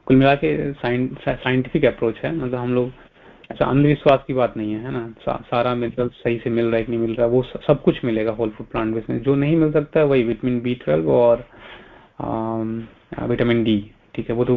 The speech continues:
वैसे भी किसी खाने में नहीं मिलेगा, पके हुए खाने में भी तो नहीं मिलेगा। तो उसका अरेंजमेंट देखना है।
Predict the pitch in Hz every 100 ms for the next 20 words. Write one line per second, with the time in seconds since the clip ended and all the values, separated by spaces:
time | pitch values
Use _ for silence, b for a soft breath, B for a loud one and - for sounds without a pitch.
0 | 123 123 117 127 110 110 107 117 110 110
1 | 110 110 110 117 123 - 120 127 120 117
2 | 113 113 113 110 110 107 110 110 127 B
3 | B B B B _ _ _ - 113 120
4 | - 123 120 117 120 113 107 120 117 120